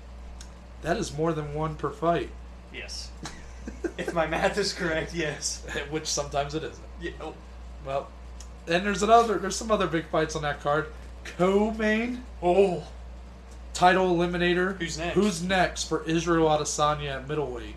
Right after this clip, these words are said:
Speaker 2: Will it be
Speaker 1: Some
Speaker 2: the
Speaker 1: may say,
Speaker 2: rematch?
Speaker 1: some may say that's a steep task right now.
Speaker 2: Huh?
Speaker 1: Israel has looked incredible.
Speaker 2: Untouchable.
Speaker 1: The person he took the belt from, Bobby Knuckles,
Speaker 2: Ooh.
Speaker 1: A K A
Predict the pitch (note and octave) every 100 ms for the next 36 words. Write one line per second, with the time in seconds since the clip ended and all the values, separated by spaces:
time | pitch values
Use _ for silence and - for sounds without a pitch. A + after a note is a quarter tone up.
0 | - C#3+ D3+ D3+ G3 G#3+ G3+ F#3+ G#3+ G#3
1 | D#3 - - C#3+ E3 F3 E3+ F#3 F3+ E3+
2 | E3+ F3 - - E3+ - F3+ G#3 G#3 -
3 | C3+ B2 B2+ B2+ - - - - C3+ D3+
4 | D#3 E3 D#3 D3 C3 D3+ - - - -
5 | - - - - - - - - - D#3+
6 | D#3+ - F3 D3 - - - - C#3 D3+
7 | E3 F3 A#2 A#2 - - - - E3 E3
8 | E3+ - - - - - - G3+ G#3 G3+
9 | F3+ F3+ G3+ - E3 F3 F#3+ G3 - C#3
10 | A#2+ - - - - - - - - D3+
11 | E3+ D#3+ E3+ E3+ C3+ - - - - C#3+
12 | F3 F3 F3 D3+ D#3 C3